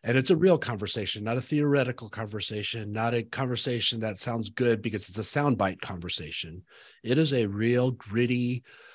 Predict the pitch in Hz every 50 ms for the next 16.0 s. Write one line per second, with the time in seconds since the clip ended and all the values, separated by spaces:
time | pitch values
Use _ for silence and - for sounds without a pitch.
0 | - _ _ _ - 117 123 139 156 147 - - 139 131 123 120 - 135 120 117
1 | 117 113 113 - - - - - - _ _ _ _ _ _ _ _ - 131 139
2 | 151 143 - 139 120 110 - 127 110 107 113 110 110 110 - - 110 104 - 127
3 | 127 127 143 - 170 156 147 139 127 127 127 131 127 - - 110 107 107 104 -
4 | - 135 131 135 139 139 139 135 123 120 120 113 113 107 95 98 98 101 104 113
5 | 117 123 123 120 - - - 147 147 143 131 113 104 101 98 95 95 95 95 95
6 | 95 95 98 - - - - _ _ - 117 113 107 107 107 98 - - - 131
7 | 131 135 135 127 127 123 - - 123 117 113 113 113 113 - - 107 110 113 113
8 | - 107 - - 147 147 131 107 113 107 98 104 101 95 98 92 98 98 101 101
9 | 95 104 98 110 123 117 98 85 82 85 - - - - _ _ _ _ - 104
10 | 104 110 113 - - 135 123 131 135 120 117 104 107 123 135 135 - - 160 139
11 | 151 143 135 - - - 170 151 123 143 147 127 - - 104 87 85 92 95 98
12 | - _ _ _ _ _ _ - 131 135 139 143 135 120 107 127 143 135 - -
13 | - 117 113 101 107 101 - 117 107 - - 107 107 98 101 - 107 110 113 110
14 | 107 - 101 101 104 107 104 101 98 104 117 123 113 104 98 95 - - _ -
15 | 98 101 101 92 104 98 107 117 131 131 110 - 98 98 90 87 80 82 92